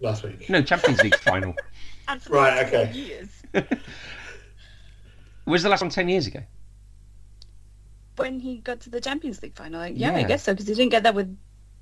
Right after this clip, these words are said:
Speaker 3: Bayern, did he?
Speaker 2: No.
Speaker 3: So
Speaker 1: Slam.
Speaker 2: <laughs> No, so what I'm, I'm, no, what I'm thinking is he's not been there for ten years. So if he gets to the final, he might sort of
Speaker 3: I think
Speaker 2: pressurise
Speaker 3: he knows
Speaker 2: himself.
Speaker 3: how it works.
Speaker 2: Well, no, it's not so much that. He might sort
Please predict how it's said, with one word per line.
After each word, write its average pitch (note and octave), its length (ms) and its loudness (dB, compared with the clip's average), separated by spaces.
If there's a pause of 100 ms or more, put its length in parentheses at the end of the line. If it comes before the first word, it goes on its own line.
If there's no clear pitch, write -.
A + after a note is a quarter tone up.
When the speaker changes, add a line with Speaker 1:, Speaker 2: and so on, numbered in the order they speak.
Speaker 3:
Bayern, G3+ 440 2
did A3 140 -8
he? F3+ 180 -10
Speaker 2:
No. D#3+ 460 2 (960)
Speaker 3:
So - 200 2
Speaker 1:
Slam. A2+ 320 6 (880)
Speaker 2:
<laughs> - 400 8 (560)
No, A#3+ 120 10
so C4+ 160 6
what C#4 220 10
I'm, G#3+ 200 4
I'm, A3 140 0
no, F#3+ 100 8
what F3 140 4
I'm G3+ 60 2
thinking E3 400 4
is D3+ 280 6
he's C#3+ 160 4
not F3+ 160 4
been D#3 140 8
there C3+ 120 8
for A#2+ 100 -2
ten B2+ 220 6
years. A2+ 200 8
So B2+ 60 2
if A#2+ 60 0
he C#3 60 2
gets B2+ 220 2
to D3 80 -2
the A2+ 80 0
final, A#2 440 2
he B2+ 140 6
might A#2 200 4
sort - 200 0
of A2 80 -2
Speaker 3:
I - 600 -2
think G#3+ 120 2
Speaker 2:
pressurise D#3 100 4
Speaker 3:
he A#2+ 60 10
knows A#2 120 6
Speaker 2:
himself. B2+ 480 6
Speaker 3:
how D#3+ 180 -2
it E3 120 -6
works. - 800 -10
Speaker 2:
Well, G#3+ 140 6
no, C4+ 120 6
it's A3+ 140 2
not C4 120 0
so A#3+ 100 -4
much F#3 120 -6
that. - 100 2
He C3 60 2
might F#3 180 2
sort - 160 4